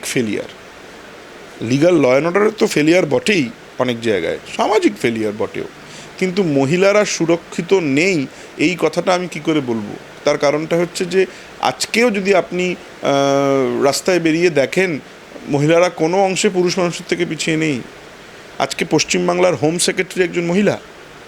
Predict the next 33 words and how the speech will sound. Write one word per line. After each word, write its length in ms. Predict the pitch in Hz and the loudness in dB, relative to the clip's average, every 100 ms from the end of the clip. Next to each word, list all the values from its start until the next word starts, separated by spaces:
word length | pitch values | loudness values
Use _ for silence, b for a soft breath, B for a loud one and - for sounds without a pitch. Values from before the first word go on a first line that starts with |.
| - - - - - - - | -20 -20 -20 -20 -20 -8 -4
আজকে 240 | 143 202 | -4 -2
পশ্চিমবাংলার 500 | 165 156 185 180 185 | -2 -2 -2 0 2
মুখ্যমন্ত্রী 600 | 175 160 - 202 190 185 | 2 0 -2 -2 -2 0
একজন 200 | 190 175 | 0 0
মহিলা, 380 | 185 185 190 117 - - - - - - - | -2 0 0 -2 -6 -18 -20 -20 -20 -8 -2
পশ্চিমবাংলায়, 720 | 156 - 185 175 175 175 165 | 0 0 0 2 4 4 2
আহ, 840 | - 120 123 120 117 110 104 101 | 0 2 4 6 4 2 0 -4
একাধিক 640 | - 120 - 160 147 247 - 160 - | 0 0 0 0 0 0 -2 -10 -6
জুডিশিয়াল 420 | 143 165 180 196 170 | -4 -2 0 2 2
অফিসার 380 | 160 175 196 175 | 0 0 0 0
মহিলা। 360 | 175 202 175 113 - - - - - - - - - - - - - - | 0 2 2 0 -8 -20 -20 -20 -20 -20 -20 -20 -20 -20 -20 -20 -18 -6
সেই 120 | 175 | -2
জন্য 160 | 170 190 | 0 0
মহিলারা 520 | 143 131 175 196 208 | 0 0 2 2 2
সুরক্ষিত 580 | 202 170 180 - - 220 | 0 2 0 0 -4 0
নেই, 280 | 214 220 226 | 2 2 0
এই 140 | 185 | 0
কথাটা 380 | 170 175 185 226 | 0 -2 2 2
আমি 220 | 170 190 285 B B | 2 -2 -6 B B
সত্যি 340 | - 175 - 269 | -4 -4 0 2
মনে 200 | 233 196 | 4 2
করি 220 | 185 180 | 2 0
না, 160 | 180 - | 0 0
যদিও 340 | 156 165 202 | 0 2 2
মহিলাদের 580 | 170 143 170 196 208 185 | 2 2 2 2 2 2
এই 120 | 170 | 2
প্রশ্নের 340 | 185 180 202 | 2 0 2
উত্তর 260 | 190 175 202 | 2 2 0
মহিলারা 420 | 170 143 170 180 | 2 2 4 4
বেশি 220 | 160 147 | 2 0
ভালো 200 | 165 156 | 2 2
দিতে 200 | 135 127 | 2 0
পারবেন। 380 | 131 120 104 107 | 0 0 0 -8